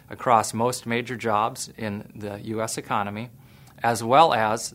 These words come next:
the importance of cognitive ability becomes greater as the complexity of the job becomes greater. That's a long-standing finding, and one of the key points then is that a firm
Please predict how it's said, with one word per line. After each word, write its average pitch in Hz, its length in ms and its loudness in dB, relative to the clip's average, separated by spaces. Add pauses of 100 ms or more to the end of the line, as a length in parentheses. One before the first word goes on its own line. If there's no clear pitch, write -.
(100)
the 117 80 -6
importance 139 440 -4
of - 80 -8
cognitive 113 440 -4
ability 107 340 -8
becomes 113 420 -8
greater 117 540 0
as 113 160 -6
the 117 80 -10
complexity 110 560 -10
of 107 120 -10
the 123 60 -10
job 165 280 2
becomes 113 360 -12
greater. - 380 -14 (720)
That's 120 140 -4
a 127 40 0
long-standing 147 760 4
finding, 107 500 -2 (160)
and 117 140 -4
one 117 100 2
of 113 80 -2
the 110 60 -4
key 131 180 -10
points 226 400 -2
then 113 240 -4 (240)
is 117 120 -6
that 127 120 2
a 120 80 2
firm 135 560 2